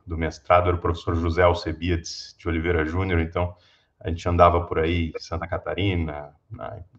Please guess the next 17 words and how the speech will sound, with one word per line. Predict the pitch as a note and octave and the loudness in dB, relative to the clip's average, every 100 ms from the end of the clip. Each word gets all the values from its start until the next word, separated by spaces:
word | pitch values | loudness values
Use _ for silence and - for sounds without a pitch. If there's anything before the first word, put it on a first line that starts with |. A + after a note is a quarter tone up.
| _ | _
Paraná, | F2+ D#2+ D#2+ G2 F#2+ E2+ D#2+ E2 F2+ G2+ | 4 4 4 6 6 4 0 -8 -12 -4
eram, | F#2+ G#2 G#2+ | 2 4 4
eram, | G#2 G#2 G#2 G2 | 4 4 4 2
eram, | G2 G2 - | 0 -2 -4
eram, | F#2+ F#2 F2+ | -4 -2 0
eram | F2+ F2 | 0 4
bons | G2 G#2 | 4 4
momentos, | F#2 F2+ F#2+ | 4 0 -2
me, | G#2 F2+ | -6 -8
me | - F#2 | -10 -16
trouxeram, | - F2+ - F2+ F2 - - - | -8 -8 -2 -2 -2 -6 -20 -16
isso | - - | -12 -2
me | G2+ | 0
trouxe | G2+ F#2+ | 2 0
boas | F#2 G2+ F#2 | 0 2 2
lembranças, | F2+ E2 D#2+ D#2 - E2 D#2+ | 2 0 0 -4 -6 -14 -12
né? | F2+ | -14